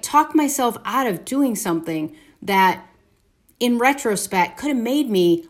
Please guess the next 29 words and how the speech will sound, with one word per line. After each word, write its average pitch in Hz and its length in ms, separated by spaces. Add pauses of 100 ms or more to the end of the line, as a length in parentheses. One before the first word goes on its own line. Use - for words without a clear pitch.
a 196 100
lot 202 380
more 226 180
money 185 520
a 165 80
lot 156 240
sooner. 156 440 (420)
Now, 320 220
email 427 260
marketing 269 580
isn't 269 220
for - 200
every 196 180
situation, 180 840
and 254 100
it 254 200
isn't 269 340
for - 220
everyone. 202 500 (380)
So 277 180
just 370 200
because 349 260
you 277 60
don't 247 220
wanna 214 200
do 254 240
it - 340
doesn't 285 420
mean 180 480